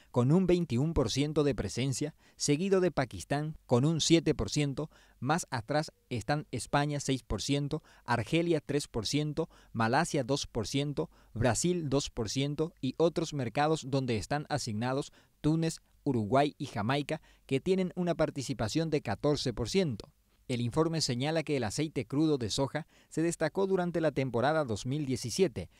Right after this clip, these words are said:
con un incremento en las exportaciones en el orden de ocho coma tres por ciento, tras pasar de un volumen exportado durante el dos mil dieciséis de seiscientas setenta y un mil novecientas cuarenta toneladas a setecientas veintisiete mil setecientas veintiocho toneladas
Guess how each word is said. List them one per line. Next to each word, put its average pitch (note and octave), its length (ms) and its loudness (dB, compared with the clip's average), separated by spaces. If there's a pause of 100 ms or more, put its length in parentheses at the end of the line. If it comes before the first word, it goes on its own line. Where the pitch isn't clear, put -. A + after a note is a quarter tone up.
con A2+ 220 0
un E3 160 0
incremento D3+ 640 0
en C#3 80 0
las B2+ 180 -2
exportaciones C#3+ 880 -4 (240)
en C#3+ 100 0
el C#3+ 180 0
orden F3+ 300 4
de D#3 200 2
ocho F#3 280 2
coma C3 280 0
tres D3+ 200 -2
por C3+ 200 -2
ciento, D3+ 440 -2 (140)
tras G#2 220 -6
pasar C#3 380 0
de B2+ 100 0
un D3 120 -2
volumen C#3 380 2
exportado C#3+ 580 0
durante C3 380 0
el A#2+ 80 -2
dos G2+ 160 -4
mil D3+ 180 -4
dieciséis C#3 540 -4 (260)
de C#3 160 2
seiscientas E3 600 0
setenta D3+ 480 -2
y C#3 60 2
un A#2+ 100 0
mil E3+ 180 0
novecientas D#3+ 640 -2
cuarenta D3 540 0
toneladas C3+ 560 0 (240)
a A#2 140 0
setecientas E3 680 0
veintisiete C#3+ 560 -2
mil D#3 220 -2
setecientas C3 640 -2
veintiocho C3+ 580 0
toneladas B2 600 -2